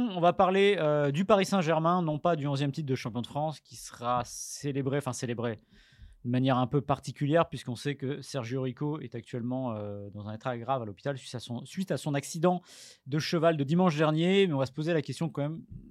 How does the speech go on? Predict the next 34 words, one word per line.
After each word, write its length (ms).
d'aller 260
regarder 280
vers 100
le 60
mercato. 440
Et 120
on 120
a 80
appris, 460
euh, 280
vendre-, 380
jeudi 420
que 360
Asensio 800
était 320
sur 260
la 100
route 220
du 140
P 200
S 60
G. 220
Bah, 120
la 120
question, 440
elle 100
est 60
un 120
peu 180
classique, 480
mais 160
est-ce 300
que 160
Asensio 600